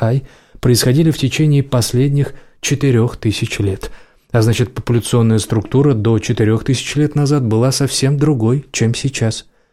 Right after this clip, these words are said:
Тогда существовали ясно очерченные популяции, а потом все они решительно перемешались,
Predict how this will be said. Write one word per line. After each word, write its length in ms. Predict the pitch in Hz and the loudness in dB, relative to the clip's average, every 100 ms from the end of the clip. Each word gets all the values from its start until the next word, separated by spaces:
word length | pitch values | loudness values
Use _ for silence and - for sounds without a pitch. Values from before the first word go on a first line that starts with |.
| _ _ - | _ _ -4
Тогда 340 | 123 110 117 | 0 2 2
существовали 760 | 107 110 - 107 - 113 123 110 | 2 0 -2 -4 0 2 4 4
ясно 480 | 104 113 120 117 107 | 4 2 2 0 0
очерченные 640 | 104 123 120 - 110 107 | 0 0 -2 -2 -2 0
популяции, 720 | 101 113 117 113 135 - - - - _ - - | -2 0 0 2 0 -4 -6 -14 -20 _ -20 -2
а 80 | 120 | 0
потом 220 | 143 185 | 4 2
все 200 | - 160 | 2 2
они 180 | 165 156 | 4 4
решительно 600 | 127 107 - 143 143 143 | 4 2 0 2 2 0
перемешались, 1080 | - 156 156 143 131 - 117 101 98 110 | 2 2 4 4 2 0 0 0 -2 -6